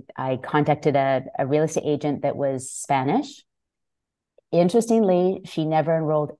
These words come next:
anyone in Mexico, but she enrolled her whole Spanish family in Denver. So I had this whole Spanish leg of just in Denver. They weren't even in Mexico.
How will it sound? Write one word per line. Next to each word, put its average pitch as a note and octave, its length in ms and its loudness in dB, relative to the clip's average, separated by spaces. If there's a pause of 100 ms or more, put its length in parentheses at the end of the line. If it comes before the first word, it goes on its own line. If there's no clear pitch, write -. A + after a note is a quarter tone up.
anyone F#3+ 400 0
in G3+ 40 -2
Mexico, D3 680 -6 (680)
but C#3 240 2
she - 180 0
enrolled D3+ 380 4
her C#3+ 140 0
whole E3 500 4
Spanish D3+ 520 -2
family C#3 460 -2
in C#3 160 -2
Denver. B2 440 -6 (100)
So - 140 -4
I C3+ 40 -2
had C3+ 220 0
this C3 140 -6
whole D3+ 500 2 (120)
Spanish D3+ 520 -2
leg C#3 340 0
of C3+ 140 -6 (160)
just - 240 -4
in D3 100 0
Denver. - 400 0
They C#3 140 0
weren't C#3+ 160 0
even C#3+ 180 0
in C#3 60 -2
Mexico. - 400 -6